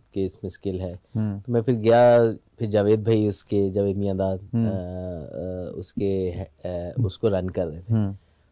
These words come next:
Speaker 1: तो उधर मैंने उनको अल्हम्दुलिल्लाह जिस तरीके से उन्होंने बताते थे,
Speaker 2: हम्म।
Speaker 1: मैं खेलता था, और फिर मैंने उसमें ना उसके जो इतने मैचेस हुए थे, उसमें मैंने तकरीबन पाँच या छः मैच हुए थे, तो तीन, तीन सौ किए थे।
Speaker 2: हम्म।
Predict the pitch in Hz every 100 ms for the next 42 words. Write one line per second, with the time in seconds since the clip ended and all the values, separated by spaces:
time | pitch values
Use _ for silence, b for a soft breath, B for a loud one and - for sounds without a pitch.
0 | - 110 - 147 147 165 151 127 131 127
1 | 127 - _ 120 113 104 123 120 113 110
2 | 110 110 110 107 104 - 113 104 107 113
3 | 107 107 101 90 95 95 107 104 104 101
4 | - _ _ - 95 90 107 107 101 101
5 | 95 92 90 - 95 95 95 92 - 98
6 | 101 98 92 - 98 98 92 110 110 101
7 | 92 98 90 87 107 104 104 98 95 98
8 | 101 98 95 101 101 b b b b b
9 | _ _ 104 107 113 110 110 110 104 104
10 | 98 113 107 - 107 110 107 98 _ _
11 | _ _ _ _ _ 110 110 107 95 92
12 | - 69 - 123 110